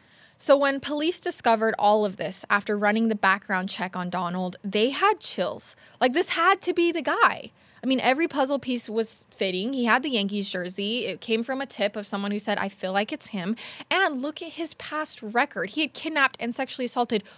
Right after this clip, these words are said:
multiple people. So they moved on to the next piece, and that was finding out if Donald drove or owned a black pickup truck. They took to the paper records, and they were discouraged. He didn't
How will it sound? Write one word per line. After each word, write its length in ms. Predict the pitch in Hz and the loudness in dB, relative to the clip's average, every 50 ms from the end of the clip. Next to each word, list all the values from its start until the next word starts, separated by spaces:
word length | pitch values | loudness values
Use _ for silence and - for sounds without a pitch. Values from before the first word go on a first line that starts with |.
| _ _ _ | _ _ _
multiple 1000 | - 208 214 214 220 240 254 269 285 294 285 - - 254 247 - 269 240 214 196 | 0 4 4 6 8 10 10 10 10 8 6 2 -2 -2 -2 0 2 2 2 2
people. 580 | 208 - 233 220 196 - 170 156 - - - _ _ | 0 -4 -4 -4 -4 -4 -6 -6 -6 -8 -12 _ _
So 200 | - - 311 302 | -4 0 2 4
they 140 | 294 294 294 | 4 4 4
moved 340 | 285 277 302 349 381 339 - | 4 4 4 4 4 4 4
on 340 | 254 254 240 240 247 247 240 | 6 6 6 6 4 2 0
to 100 | - 247 | -2 -2
the 100 | 233 220 | 0 2
next 380 | 220 208 208 214 - - - | 2 2 2 0 0 -6 -14
piece, 460 | - - - 190 196 214 196 - - - - | -14 -10 -6 -4 -4 -4 -4 -6 -10 -4 0
and 160 | 233 226 226 | 0 4 6
that 160 | 226 247 269 | 6 4 4
was 200 | - 359 - - | 2 -2 -6 -2
finding 400 | - 226 208 202 214 208 208 196 | 0 2 2 2 2 2 0 2
out 240 | 185 185 180 180 - | 2 2 2 0 0
if 220 | - 214 208 - _ | -2 -4 -6 -4 _
Donald 400 | - 214 202 220 233 269 302 269 | 2 2 2 2 2 0 -4 -6
drove 540 | - - 202 202 202 190 180 180 185 214 226 | -8 -8 -2 2 2 4 4 2 0 -2 -2
or 240 | - 233 247 320 285 - | 0 0 0 0 0 -2
owned 500 | - 190 190 170 180 175 208 262 - - - _ _ _ | -4 -4 -4 -4 -4 -6 -6 -8 -8 -12 -18 _ _ _
a 60 | 233 | -2
black 480 | 220 208 - 175 175 175 180 - - - | -2 -2 -2 -2 0 0 0 -2 -4 -8
pickup 340 | - - 392 - - - - | -8 -6 -4 -4 -4 -6 -6
truck. 440 | - - - - - - - - _ - - - - - - - - _ | -8 -10 -10 -12 -12 -16 -20 -20 _ -20 -20 -20 -20 -20 -20 -20 -20 _
They 140 | _ - 240 | _ 2 2
took 260 | - - 220 - 330 - | 4 4 2 2 2 2
to 120 | - 311 | -2 -2
the 80 | 285 294 | -2 -2
paper 360 | - - 262 262 254 269 269 | -2 -2 -2 0 2 2 4
records, 540 | 240 208 208 208 - 214 214 208 208 202 - | 4 4 2 2 0 0 0 0 0 -2 -2
and 200 | - 202 202 208 | -4 -2 0 0
they 80 | 202 202 | 0 0
were 100 | 202 208 | 0 -2
discouraged. 920 | 202 208 202 - - - 196 185 175 151 - - - - - - - - | -2 -4 -8 -10 -8 -6 -2 -2 -2 -2 -4 -6 -8 -10 -10 -10 -10 -12
He 160 | - - 254 | -6 -4 -4
didn't 360 | 226 - - 262 269 269 247 | -4 -2 -2 -2 -2 -2 -4